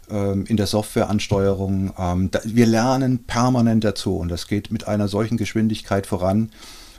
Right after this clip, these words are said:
Und, ähm, ich gebe Ihnen mal ein Beispiel. Ähm,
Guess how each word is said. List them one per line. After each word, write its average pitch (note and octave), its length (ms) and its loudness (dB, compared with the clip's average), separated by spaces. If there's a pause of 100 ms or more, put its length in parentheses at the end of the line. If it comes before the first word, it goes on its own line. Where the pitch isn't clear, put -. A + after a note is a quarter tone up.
(120)
Und, F#2+ 380 2
ähm, E2+ 500 0 (1040)
ich - 100 -18
gebe G#2 160 2
Ihnen A2 100 8
mal G#2 120 6
ein G2+ 140 6
Beispiel. F#2 540 0
Ähm, E2+ 640 -4